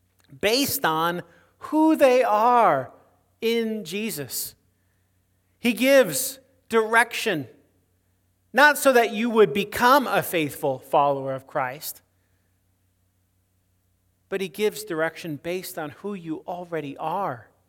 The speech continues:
in Christ. I'd like to draw to your attention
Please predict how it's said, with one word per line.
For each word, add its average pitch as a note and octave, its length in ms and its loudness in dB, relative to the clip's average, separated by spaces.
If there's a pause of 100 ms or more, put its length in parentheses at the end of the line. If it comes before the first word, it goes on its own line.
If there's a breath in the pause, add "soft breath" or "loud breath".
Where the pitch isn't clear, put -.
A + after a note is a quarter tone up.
in C3 340 -10
Christ. - 540 -12 (1400 soft breath)
I'd D#3+ 100 2
like G#3 200 6
to G#3 60 -4
draw F3+ 280 4
to E3+ 80 -2
your E3 160 0
attention D#3 640 -6